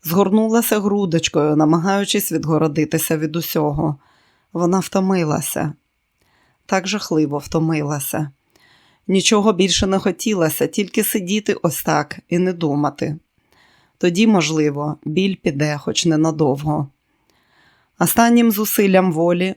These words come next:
Джил підтяглася до ліжка, лягла і заплющила очі. І тут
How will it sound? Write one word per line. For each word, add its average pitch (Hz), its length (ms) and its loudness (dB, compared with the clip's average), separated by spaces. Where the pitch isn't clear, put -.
Джил 196 260 0
підтяглася 180 720 0
до 147 160 2
ліжка, 170 420 0
лягла 156 520 0
і 165 80 0
заплющила 147 840 -2
очі. 156 500 -2
І 160 100 0
тут 226 420 -4